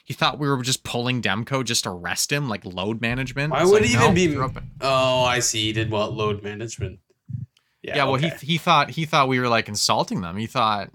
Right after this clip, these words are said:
Speaker 1: he thought we were putting
Speaker 2: <laughs>
Speaker 1: into Smith just to, like, you know, F with them.
Speaker 2: Did they win?
Speaker 1: And then
Speaker 2: Did Vancouver win?
Speaker 1: Yeah, eight to one.
Speaker 2: Oh, yeah, that's
Speaker 1: And
Speaker 2: right.
Speaker 1: so
Speaker 2: That's right.
Speaker 1: And then we beat them again the second game. And then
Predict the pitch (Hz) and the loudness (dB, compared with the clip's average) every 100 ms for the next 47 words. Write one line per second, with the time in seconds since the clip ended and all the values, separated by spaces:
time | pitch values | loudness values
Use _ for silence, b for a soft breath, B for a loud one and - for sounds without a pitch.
0 | 120 123 131 117 110 - 117 113 110 117 | -8 -4 -2 0 2 0 0 -2 0 0
1 | 120 117 110 - 110 - 117 107 101 - | 2 -2 -4 -4 -4 -2 0 0 -2 -8
2 | _ _ _ _ 123 104 107 151 - 120 | _ _ _ _ -4 0 2 2 0 -4
3 | 101 90 135 160 170 135 151 370 135 139 | -4 -2 0 2 2 2 0 0 0 2
4 | 135 127 131 131 139 127 113 113 185 - | 4 2 0 0 0 2 0 -2 -4 -6
5 | _ _ _ _ _ _ _ 160 180 - | _ _ _ _ _ _ _ -2 -2 -2
6 | 160 175 175 92 - _ - 147 170 156 | -4 -2 -2 -4 -10 _ -4 2 4 4
7 | 151 131 127 127 120 127 120 - 107 95 | 2 2 4 4 4 4 2 2 0 0
8 | - - _ _ _ - 120 - 143 156 | -6 -20 _ _ _ -8 -8 -4 0 2
9 | 151 135 156 156 139 117 151 165 117 120 | 2 2 0 0 -4 0 0 2 2 -2
10 | 110 - 156 151 113 92 90 92 - 131 | -6 -6 -6 -6 -10 -8 -10 -10 -10 -6
11 | 139 143 135 | -2 -2 -4